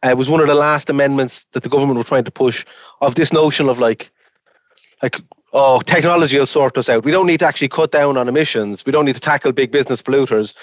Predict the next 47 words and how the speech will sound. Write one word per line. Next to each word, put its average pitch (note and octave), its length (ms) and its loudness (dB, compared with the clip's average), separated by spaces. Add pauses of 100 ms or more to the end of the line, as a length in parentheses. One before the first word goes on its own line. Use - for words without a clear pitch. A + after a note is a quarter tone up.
(300)
We'll C3+ 140 0
just C3 380 -2
cross D3+ 320 0
our C#3 100 2
fingers C3 340 0
and A#2+ 120 0
hope C#3 240 0
that, B2 140 0
like, A#2 260 -2
some, A#2+ 520 -2 (300)
some B2+ 240 -4
magical B2+ 380 2
technology B2+ 480 0
will A2+ 120 0
come B2 140 -4
along A#2 260 2
and, G#2+ 220 0
and G#2 400 0
save, A#2+ 380 0 (100)
save A2+ 300 2
the A2 100 0
day, A#2 240 4
you F#2 80 0
know? A2 220 -2 (440)
Uh, A2+ 140 0
um, G2+ 480 0 (420)
but B2 100 -2
it B2+ 60 -2
does, F#3+ 200 2
it G3 160 2
does F#3 160 2
seem F3 160 2
like D3 160 2
their B2 240 2 (320)
last C3+ 300 2
chance C#3+ 240 2
saloon. C#3 300 2
They're A#2+ 80 0
kind B2 140 2
of A#2+ 60 2
rolling B2+ 280 2
the A#2+ 60 -2
dice B2 300 0
and A2 160 -2
hoping A#2+ 360 0
that A2+ 240 -2
the G#2 240 -8